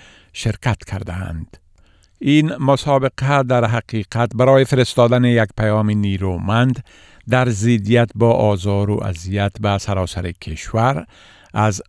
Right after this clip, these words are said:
هنر استفاده می‌کند. شاگردان از همه نقاط کشور صبح روز جمعه در امارت دولتی سیدنی برای شرکت در این مسابقه طرحریزی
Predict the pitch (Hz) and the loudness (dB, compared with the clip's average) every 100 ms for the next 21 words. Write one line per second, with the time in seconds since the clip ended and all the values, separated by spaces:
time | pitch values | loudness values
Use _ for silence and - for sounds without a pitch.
0 | - 107 107 113 127 90 - - - 95 | -8 -2 0 2 0 -2 -10 -12 -10 -10
1 | - - 87 87 98 - 98 95 _ _ | -10 -10 -10 -10 -12 -12 -12 -12 _ _
2 | _ _ _ _ _ _ - - 143 143 | _ _ _ _ _ _ -10 -2 0 2
3 | 143 139 139 156 113 120 117 117 117 113 | 2 2 2 0 0 0 2 2 2 2
4 | 104 - 98 95 95 90 82 78 - 104 | 0 -2 -4 -2 -6 -10 -12 -14 -8 -4
5 | 113 123 - 139 127 135 127 120 95 92 | -2 -2 -2 -2 0 2 4 4 2 -4
6 | - 87 101 123 127 - - - _ - | -4 -4 -2 -2 -4 -12 -20 -20 _ -2
7 | 131 139 135 139 139 131 131 117 101 98 | 0 2 2 4 2 2 0 2 2 0
8 | - 104 95 - 95 90 104 117 123 - | -2 -2 -2 -4 -8 -6 0 2 2 2
9 | 120 123 123 - 120 - 135 107 104 107 | 4 4 4 2 -2 -2 -4 -2 0 0
10 | 98 92 - 90 90 101 - 110 113 117 | 0 -4 -6 -6 -6 -8 -2 0 2 2
11 | 113 104 104 90 92 95 92 87 104 117 | 0 0 0 -2 -4 -4 -4 -4 -2 0
12 | 104 98 107 117 | 0 0 0 -2